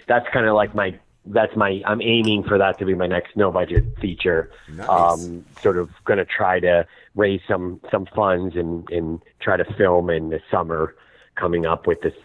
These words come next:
Speaker 1: hopefully with this covid thing, it'll be a little bit more free
Speaker 2: Yeah.
Speaker 1: next summer. But, um, but that's sort of like, that's the main sort of, like, project I'm gonna, you know, dig into. And then with Josh Kaza, who I wrote Remy's with, um, we have a T V,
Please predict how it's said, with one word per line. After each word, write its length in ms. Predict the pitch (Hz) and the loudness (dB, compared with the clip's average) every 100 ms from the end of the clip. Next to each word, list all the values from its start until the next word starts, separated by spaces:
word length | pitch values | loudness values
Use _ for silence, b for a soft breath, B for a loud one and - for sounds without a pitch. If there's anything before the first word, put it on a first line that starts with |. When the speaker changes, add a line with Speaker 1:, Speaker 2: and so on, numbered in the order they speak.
| - - | -12 -4
Speaker 1:
hopefully 440 | 87 87 - 87 | 0 0 2 0
with 100 | 78 | 0
this 100 | 87 - | -4 -4
covid 460 | 98 87 85 85 | 0 2 0 -2
thing, 220 | 82 82 | -4 -4
it'll 140 | 80 80 | -2 -2
be 140 | 82 | 0
a 60 | 78 | 0
little 160 | 80 | 0
bit 140 | 80 80 | 0 -2
more 140 | 85 78 | -4 -4
free 520 | 90 85 82 - - | 0 2 0 -4 -10
Speaker 2:
Yeah. 80 | 104 | -4
Speaker 1:
next 260 | 110 113 110 | 0 0 2
summer. 280 | 95 85 82 | 0 0 -2
But, 260 | 87 82 80 | 0 0 0
um, 300 | 78 76 76 _ _ B B B | -4 -8 -14 _ _ B B B
but 120 | 98 | 0
that's 240 | - 104 - | 2 0 2
sort 160 | 107 | 2
of 120 | 92 87 | 2 2
like, 280 | 87 - - | 0 0 0
that's 180 | 117 - | -2 0
the 80 | 117 | -2
main 400 | 107 104 101 98 - | 0 0 0 -2 -2
sort 120 | 95 | 0
of, 60 | 95 | 2
like, 260 | 87 85 - b b _ | 0 -2 -12 b b _
project 440 | - 107 92 92 - | -4 -2 0 0 0
I'm 100 | 90 | -2
gonna, 180 | 85 80 _ _ _ - | -2 -4 _ _ _ -4
you 120 | 95 | -2
know, 80 | 80 | -2
dig 300 | - 98 92 | 2 2 2
into. 520 | 92 85 98 90 87 | 0 -2 2 4 4
And 120 | 82 | 2
then 240 | 85 82 78 B B | 0 -2 -6 B B
with 160 | 98 90 | -2 0
Josh 280 | 117 92 92 - | 0 0 -2 0
Kaza, 540 | 123 120 104 101 95 | 2 4 4 2 2
who 160 | 98 95 | 0 2
I 80 | 90 | 2
wrote 340 | 90 87 85 | 2 0 -2
Remy's 480 | - 107 110 104 85 | -2 0 0 -2 0
with, 240 | 98 90 87 _ b b b - | 2 2 0 _ b b b -2
um, 500 | 95 90 87 90 80 | 2 2 0 -6 -6
we 140 | 104 | 0
have 120 | 101 90 | 2 2
a 80 | 85 - | -2 -4
T 160 | 101 | -6
V, 380 | 87 92 90 82 | -4 -4 -4 -6